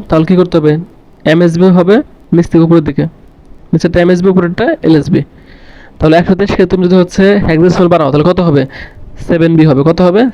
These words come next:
সেভেন বি। তাহলে এরপরে কী করবা? এই যে ভগ্নাংশ যেটুকু বাকি আছে, ওইটুকু আমরা এখন করে ফেলি। চলো, এটা কীভাবে করতে হবে? অবশ্যই গুণ করে করতে হবে। কত দ্বারা? ষোলো দ্বারা। পয়েন্ট সিক্স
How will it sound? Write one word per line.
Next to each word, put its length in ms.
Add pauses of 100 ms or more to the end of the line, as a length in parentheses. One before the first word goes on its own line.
সেভেন 280
বি। 80 (420)
তাহলে 180 (140)
এরপরে 320
কী 120
করবা? 180 (160)
এই 100
যে 40 (100)
ভগ্নাংশ 360
যেটুকু 220
বাকি 180
আছে, 100
ওইটুকু 200
আমরা 120
এখন 160
করে 140
ফেলি। 200
চলো, 140 (480)
এটা 160
কীভাবে 240
করতে 180
হবে? 140
অবশ্যই 240
গুণ 140
করে 180
করতে 200
হবে। 140 (320)
কত 180
দ্বারা? 240
ষোলো 220
দ্বারা। 160 (640)
পয়েন্ট 260 (160)
সিক্স 240